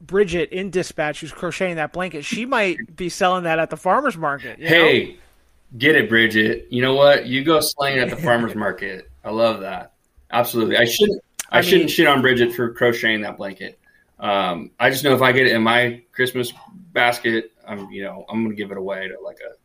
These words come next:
Speaker 2: a, a
Speaker 1: <laughs>
Speaker 2: dog shelter or something like that.
Speaker 1: Right,
Speaker 2: No
Speaker 1: right,
Speaker 2: offense.
Speaker 1: right. Um, no, but, you know, and right now I'm on, I'm on nights in dispatch, and same thing about, um, where I work. It's, like, midnight when the, <laughs> when the times, the calls stop coming in.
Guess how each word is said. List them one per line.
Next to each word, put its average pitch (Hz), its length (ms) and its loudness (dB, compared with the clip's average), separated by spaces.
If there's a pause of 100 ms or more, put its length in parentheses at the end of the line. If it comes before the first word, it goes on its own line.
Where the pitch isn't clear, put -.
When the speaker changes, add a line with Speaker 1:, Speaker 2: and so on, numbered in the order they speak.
Speaker 2:
a, 92 240 -8
a 85 40 -12
Speaker 1:
<laughs> - 80 -14
Speaker 2:
dog 92 220 -8
shelter - 420 -12
or - 60 -16
something - 280 -18
like - 120 -20
that. - 180 -18 (640)
Speaker 1:
Right, 151 300 -4
Speaker 2:
No 101 60 2
Speaker 1:
right, - 260 -6
Speaker 2:
offense. - 280 -12 (120)
Speaker 1:
right. - 200 -12
Um, 156 520 0 (720)
no, 214 240 2
but, 180 160 -2
you 190 80 -4
know, 185 140 -2
and 165 400 -8 (260)
right 175 240 -2
now 170 260 -4
I'm 170 220 -8
on, 147 380 -6 (200)
I'm 180 140 -6
on 147 180 -4
nights 147 560 -8
in 165 120 -14
dispatch, 139 560 -8
and 151 100 -14
same 165 220 -8
thing 143 240 -8
about, 143 360 -4 (800)
um, 143 200 -12
where 147 200 -6
I 139 80 -2
work. 131 240 -12
It's, - 120 -20
like, 123 180 -16
midnight 127 440 -16
when 147 120 -16
the, 147 100 -12
<laughs> - 260 -6
when 190 160 -4
the 180 80 -8
times, 180 380 -2 (120)
the 160 220 -10
calls 165 280 -2
stop 156 260 -4
coming 156 220 -8
in. 143 160 -6